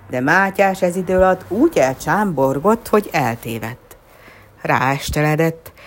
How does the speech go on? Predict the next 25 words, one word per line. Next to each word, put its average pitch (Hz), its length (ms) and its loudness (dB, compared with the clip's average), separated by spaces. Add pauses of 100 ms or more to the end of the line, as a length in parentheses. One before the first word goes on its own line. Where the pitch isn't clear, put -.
(180)
de 196 120 4
még 220 280 6
mindig 156 340 2
nem 127 180 0
lelte 127 280 -2
barátait. 139 720 -2 (560)
Elfáradt, 180 920 0 (220)
elcsigázódott, 165 1300 4
mikor 147 260 -2
megpillantott 165 760 -2
egy 120 120 -6
pislogó 143 480 -6
fényt. 123 500 -12 (600)
No, 226 180 4 (220)
oda 202 280 4
már 160 320 0
bemegy, 175 480 0
megpihen 165 500 -4
éjszakára. 131 760 -8 (720)
Egy 139 260 -6
öreg 233 320 4
anyóka 147 440 -2
lakott - 440 -12
ott. - 180 -20 (540)
Beköszönt. 127 800 -8